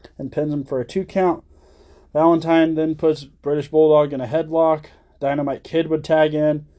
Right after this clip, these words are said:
He exchanges punches with Valentine.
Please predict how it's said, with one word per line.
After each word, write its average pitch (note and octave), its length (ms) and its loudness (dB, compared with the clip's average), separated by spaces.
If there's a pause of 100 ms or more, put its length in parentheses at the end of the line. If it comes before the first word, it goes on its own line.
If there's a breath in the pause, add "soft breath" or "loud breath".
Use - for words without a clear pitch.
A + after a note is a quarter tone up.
(440 soft breath)
He C#3+ 140 -6
exchanges C#3 480 -6
punches C#3+ 420 -6
with B2 140 -6
Valentine. D3+ 840 0